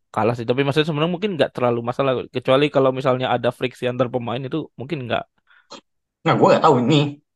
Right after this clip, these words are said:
Speaker 2: friksi yang kemarin-kemarin tuh masih berlanjut tidak ya?
Speaker 1: Friksi yang mana? Maka-, makanya
Speaker 2: Walaupun
Speaker 1: apa-, apakah ada friksi gitu? Kalau, kalau lu bilang masalah kan sebenarnya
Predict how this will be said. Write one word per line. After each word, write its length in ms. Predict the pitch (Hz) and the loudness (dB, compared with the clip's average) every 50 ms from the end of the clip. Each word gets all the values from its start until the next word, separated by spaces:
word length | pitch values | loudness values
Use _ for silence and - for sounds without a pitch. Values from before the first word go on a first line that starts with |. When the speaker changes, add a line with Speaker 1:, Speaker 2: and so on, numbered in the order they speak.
| _ _ _ - | _ _ _ -2
Speaker 2:
friksi 300 | 135 131 - - - 120 113 127 135 123 | 0 0 0 0 -2 0 0 2 2 2
yang 320 | 110 117 117 113 113 113 - | 2 0 0 -2 -4 -6 -6
kemarin-kemarin 480 | - 120 113 110 117 113 113 113 131 143 139 | 0 0 0 0 0 0 2 2 2 2 0
tuh 60 | 180 165 | -2 -4
masih 120 | 147 - 127 | -4 -4 -6
berlanjut 280 | - 101 87 98 - 151 | -6 -6 -8 -8 -10 -12
tidak 180 | - 131 98 90 127 | -8 -8 -6 -6 -6
ya? 40 | 139 - _ _ _ _ _ _ _ - | -8 -10 _ _ _ _ _ _ _ -10
Speaker 1:
Friksi 200 | - 120 - - 120 | -10 -8 -4 -4 -4
yang 80 | 107 107 | -2 -2
mana? 120 | 113 110 113 | -4 -4 -2
Maka-, 220 | 117 120 - - | -4 -2 -2 -2
makanya 260 | 127 - 151 147 156 | 0 0 2 2 2
Speaker 2:
Walaupun 340 | - - - 131 139 143 135 135 | 0 2 4 4 4 4 4 2
Speaker 1:
apa-, 20 | - - _ _ _ - | -4 -12 _ _ _ -4
apakah 280 | - 120 127 - - 123 120 120 | -2 -2 0 2 4 4 4 4
ada 60 | 127 - | 4 2
friksi 260 | - 135 123 - 180 | 2 -2 2 2 0
gitu? 180 | 139 135 - 127 123 | 0 0 -2 0 0
Kalau, 140 | 127 127 120 | 0 0 2
kalau 160 | - 131 131 127 - - | 2 0 0 0 -2 -6
lu 80 | - 139 | -6 -2
bilang 220 | 131 131 127 123 127 | 0 2 2 2 2
masalah 320 | 123 123 - 127 127 139 - | 0 0 2 2 2 2 2
kan 100 | - 190 | 0 -2
sebenarnya 400 | 190 185 160 143 135 143 185 208 | -2 -2 -6 -4 -4 -2 -2 -2